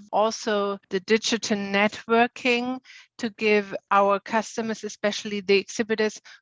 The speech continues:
more reach, uh, to new customers, uh, which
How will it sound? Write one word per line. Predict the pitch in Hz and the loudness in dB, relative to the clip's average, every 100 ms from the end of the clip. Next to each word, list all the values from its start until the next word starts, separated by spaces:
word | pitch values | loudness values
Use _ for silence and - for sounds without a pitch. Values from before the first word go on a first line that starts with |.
| - | -6
more | 214 220 220 214 214 | 0 2 4 4 2
reach, | 208 196 226 214 202 208 - - - - | -2 -2 -2 -2 -6 -8 -6 -6 -4 -4
uh, | 208 - | -4 -4
to | 214 | -8
new | 208 208 214 | -6 -2 -4
customers, | - 214 190 - 208 196 202 226 - - - | -2 -2 -2 -2 -6 -4 -2 -2 -4 -6 0
uh, | 202 196 | 0 0
which | 202 - - | -4 -6 -10